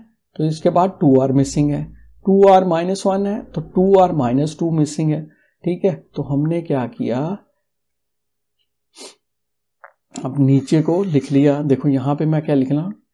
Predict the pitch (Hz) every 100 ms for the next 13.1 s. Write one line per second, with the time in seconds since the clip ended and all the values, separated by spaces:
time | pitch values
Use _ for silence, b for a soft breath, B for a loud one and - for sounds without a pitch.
0 | _ 170 175 180 165 135 110 202 _ 175
1 | 180 208 208 170 _ _ _ _ _ _
2 | _ _ _ _ - 147 143 160 151 151
3 | 143 127 160 160 - 175 185 185 196 _
4 | _ _ _ _ _ _ _ _ _ -
5 | 139 135 135 156 170 160 156 139 131 127
6 | 156 160 175 180 180 151 139 151 143 139
7 | 139 131 135 135 - 156 165 160 160 156
8 | 131 131 160 165 - 190 _ _ _ _
9 | _ _ _ _ _ _ _ _ _ _
10 | _ _ - 156 156 160 - _ _ _
11 | _ _ _ - 131 - - 185 190 180
12 | 165 175 175 151 135 139 160 165 - 185